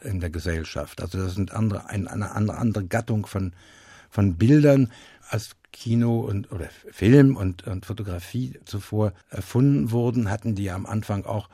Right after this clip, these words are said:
einen großen Grad an naturwissenschaftlicher Verwendung, experimentelle Bedeutung. Und das ist dramatisch zurückgegangen. Aber plötzlich sind Aufnahmen und Bilder durch diese Bildverarbeitung und durch die Operationen des Erkennens und des Verfolgens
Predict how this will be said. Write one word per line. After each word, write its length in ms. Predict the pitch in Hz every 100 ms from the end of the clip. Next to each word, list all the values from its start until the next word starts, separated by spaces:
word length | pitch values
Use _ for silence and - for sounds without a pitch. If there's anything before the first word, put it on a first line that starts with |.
| -
einen 320 | 165 - 131
großen 480 | 120 - - 110 123
Grad 460 | 107 64 73 110 -
an 320 | 101 95 101
naturwissenschaftlicher 960 | 92 - 107 113 101 - 101 95 101 92
Verwendung, 640 | 90 80 117 131 92 85 - -
experimentelle 760 | 104 - 90 87 85 101 104
Bedeutung. 580 | 87 92 98 113 87 78
Und 280 | 78 78 -
das 160 | 87
ist 160 | 107 -
dramatisch 640 | - 87 85 104 - -
zurückgegangen. 640 | - 80 80 127 117 120 107
Aber 240 | 92 104 - - _ -
plötzlich 560 | 107 110 139 127 - - 80 -
sind 280 | 117 117 -
Aufnahmen 760 | - 107 143 - 85 120 131 120
und 200 | 101 85
Bilder 340 | 107 117 117
durch 240 | 107 98 -
diese 300 | - 151 151
Bildverarbeitung 1120 | 143 101 117 - 82 101 120 113 107 101 95
und 180 | 85 82
durch 220 | 90 -
die 160 | 101 87 - - -
Operationen 640 | 107 90 90 - 95 101
des 140 | 87 85
Erkennens 640 | 92 - 95 117 120 101
und 140 | 90
des 120 | 95
Verfolgens 720 | - 90 87 90 101 101 95